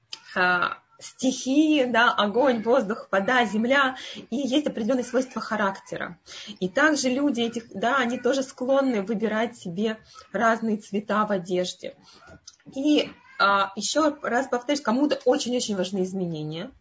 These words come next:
Да, например, огню очень важны изменения. А вода, она, например,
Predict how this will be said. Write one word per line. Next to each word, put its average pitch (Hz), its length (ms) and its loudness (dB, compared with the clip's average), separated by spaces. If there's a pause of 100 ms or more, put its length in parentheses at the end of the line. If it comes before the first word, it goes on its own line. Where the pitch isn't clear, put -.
(220)
Да, 214 140 -4
например, 190 380 -4
огню 190 280 -4
очень 185 340 -6
важны 170 320 -8
изменения. 165 680 -10 (800)
А 196 640 -2 (460)
вода, 220 760 4
она, 214 260 -2
например, 226 720 -4